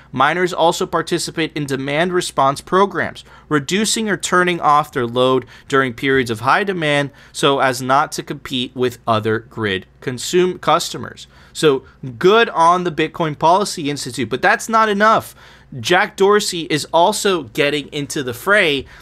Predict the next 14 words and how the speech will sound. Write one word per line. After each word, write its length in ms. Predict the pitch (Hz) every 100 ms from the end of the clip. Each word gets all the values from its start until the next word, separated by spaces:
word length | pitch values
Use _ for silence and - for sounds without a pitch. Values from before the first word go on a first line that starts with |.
| -
This 220 | 151 151
is 120 | 165
a 80 | 160
letter 480 | 151 139 135 139 135 -
that 140 | 120
he 100 | 123
sent 400 | 113 147 131 127 - _ -
to, 360 | 139 117 113 117
about 380 | 113 131 120
the 80 | 139
Bitcoin 680 | 113 143 131 - 135 135 139
Legal 320 | 113 110 113
Defense 440 | 120 117 175 196 -
Fund. 260 | 143 87